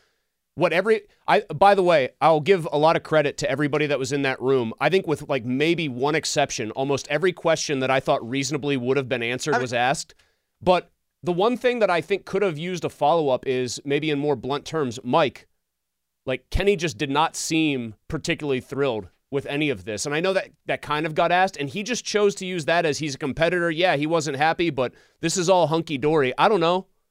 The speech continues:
Speaker 1: I, I, I feel like he is taking great pains to emotionally protect a guy.
Speaker 2: Y-, you just, you, you can sum it up this way. He talked for a half hour. What we think we learned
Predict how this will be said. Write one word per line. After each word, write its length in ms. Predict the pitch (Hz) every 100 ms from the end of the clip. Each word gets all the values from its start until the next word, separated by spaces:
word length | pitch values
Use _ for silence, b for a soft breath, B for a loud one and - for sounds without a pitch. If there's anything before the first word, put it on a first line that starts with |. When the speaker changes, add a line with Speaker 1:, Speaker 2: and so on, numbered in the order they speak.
| _ _ _ _ _ _
Speaker 1:
I, 80 | 165
I, 260 | 165 175 202 _ _ -
I 40 | 160
feel 260 | 220 233
like 180 | 214 196
he 220 | 196 208
is 400 | 175 151 127 - -
taking 440 | 170 - 165 135
great 400 | 123 151 185 -
pains 680 | 165 165 147 120 107 - - _ _ _ _ -
to 180 | 180 160
emotionally 640 | 147 151 180 - 180 165
protect 440 | 165 139 156 143
a 60 | 123
guy. 240 | 104 98
Speaker 2:
Y-, 260 | 101 190 175
you 140 | 156
just, 240 | 185 208 -
you, 100 | 170 180
you 100 | 190
can 160 | 196
sum 320 | 165 - 233 226
it 60 |
up 160 | 180 -
this 220 | 143 -
way. 340 | 135 123 101 -
He 140 | 175
talked 260 | - 180 190
for 140 | 208
a 40 | 156
half 240 | 143 131
hour. 320 | 127 107 95 - _ _ _ _ _
What 160 | 160 175
we 100 | 175
think 340 | - 247 269
we 160 | 196 175
learned 540 | 151 147 120 113 131